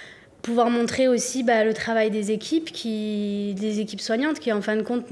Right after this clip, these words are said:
est invisible jusqu'au moment où on a besoin d'eux. On se rend pas compte de ce que, ce que les équipes, elles font à l'hôpital, et de pouvoir justement, euh,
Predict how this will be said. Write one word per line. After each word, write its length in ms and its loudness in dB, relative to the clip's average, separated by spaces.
est 220 0
invisible 880 2
jusqu'au 380 -6
moment 320 0
où 120 0
on 120 0
a 60 0
besoin 340 0
d'eux. 140 0
On 120 0
se 80 -6
rend 160 -4
pas 140 0
compte 200 -2
de 120 -2
ce 120 -10
que, 280 -4
ce 120 -10
que 100 0
les 180 2
équipes, 240 -2
elles 140 2
font 200 -2
à 100 2
l'hôpital, 420 0
et 100 2
de 60 -4
pouvoir 320 0
justement, 580 -2
euh, 280 2